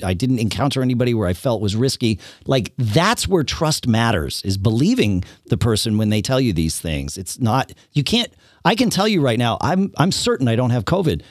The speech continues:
There's zero reason you should trust me with that unless I back it up with <laughs> some,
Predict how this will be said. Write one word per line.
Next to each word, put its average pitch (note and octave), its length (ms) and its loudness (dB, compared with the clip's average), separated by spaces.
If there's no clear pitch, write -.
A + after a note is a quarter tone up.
There's E3 140 2
zero E3 500 0
reason F3+ 320 2
you C3 100 2
should E2+ 240 -2
trust - 500 -4
me C#2+ 320 -2
with A#2 180 0
that G2 340 0
unless C#3 300 2
I D3+ 80 2
back C3+ 320 0
it B2+ 80 2
up F#3+ 240 -2
with G2 200 -2
<laughs> - 220 -8
some, C#4 120 0